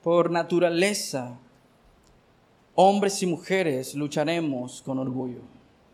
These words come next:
Orgullo, arrogancia, jactancia. Necesitamos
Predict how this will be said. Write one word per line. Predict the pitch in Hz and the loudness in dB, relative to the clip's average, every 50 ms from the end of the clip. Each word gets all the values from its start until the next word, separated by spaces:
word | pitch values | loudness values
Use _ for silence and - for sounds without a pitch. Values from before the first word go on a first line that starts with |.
| _ _ _ _ _ _ _ - - - _ _ _ _ _ _ _ _ _ _ _ _ _ _ _ _ _ _ _ _ _ _ _ _ _ _ _ _ _ _ _ _ _ _ _ _ _ _ _ _ _ _ _ _ _ _ _ _ _ - | _ _ _ _ _ _ _ -20 -20 -20 _ _ _ _ _ _ _ _ _ _ _ _ _ _ _ _ _ _ _ _ _ _ _ _ _ _ _ _ _ _ _ _ _ _ _ _ _ _ _ _ _ _ _ _ _ _ _ _ _ -4
Orgullo, | 139 139 139 131 123 165 196 196 185 156 143 135 131 131 135 | -2 0 0 2 4 6 6 6 6 4 2 2 2 0 0
arrogancia, | 120 131 127 131 131 131 156 175 175 175 175 - - 143 123 | 0 0 0 0 2 4 4 4 4 2 -2 -4 -6 -8 -6
jactancia. | 127 135 131 - - - 170 165 170 170 156 - - - 117 113 117 113 - _ _ _ _ _ _ _ _ _ _ _ _ _ _ _ _ _ _ _ - - _ _ _ _ _ _ _ _ _ _ _ _ _ _ _ _ | -6 -6 -6 -6 -4 -2 0 0 0 -2 -4 -6 -8 -10 -10 -12 -12 -18 -20 _ _ _ _ _ _ _ _ _ _ _ _ _ _ _ _ _ _ _ -20 -20 _ _ _ _ _ _ _ _ _ _ _ _ _ _ _ _
Necesitamos | - 135 131 139 131 - 156 139 139 160 165 165 170 160 143 135 135 131 - - | -6 -4 -4 -4 -4 -4 -6 0 2 2 2 2 2 0 -2 -2 -4 -6 -10 -12